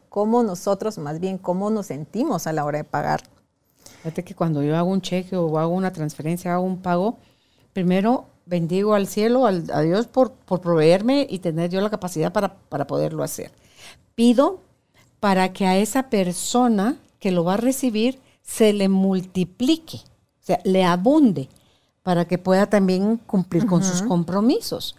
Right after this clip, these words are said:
Speaker 2: Y pido también regrese a mí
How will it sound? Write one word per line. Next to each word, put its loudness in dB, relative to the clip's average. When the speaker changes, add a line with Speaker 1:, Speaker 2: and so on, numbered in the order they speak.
Speaker 2:
Y -4
pido 2
también 2
regrese 0
a 0
mí 0